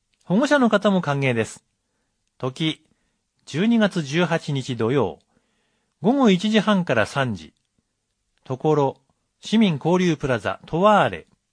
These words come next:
対象、小中学生。定員十五人。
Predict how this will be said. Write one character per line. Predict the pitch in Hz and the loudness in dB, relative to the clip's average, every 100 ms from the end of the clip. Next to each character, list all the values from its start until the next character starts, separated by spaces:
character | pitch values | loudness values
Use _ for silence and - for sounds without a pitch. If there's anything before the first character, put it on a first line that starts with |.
| _ _ _ _ _ _ _ - | _ _ _ _ _ _ _ -4
対 | 156 233 | 0 0
象、 | 220 190 165 151 - _ | 0 0 0 0 -4 _
小 | - 226 240 | -2 0 0
中 | 139 - 190 196 | -2 -2 -2 0
学 | 170 | -2
生。 | - - 78 - _ _ _ _ _ _ _ _ _ - | -4 -12 -12 -14 _ _ _ _ _ _ _ _ _ -2
定 | 175 | 2
員 | 196 180 139 | 2 2 0
十 | 135 247 | 0 0
五 | 151 139 | 2 0
人。 | 117 85 - | -2 -6 -16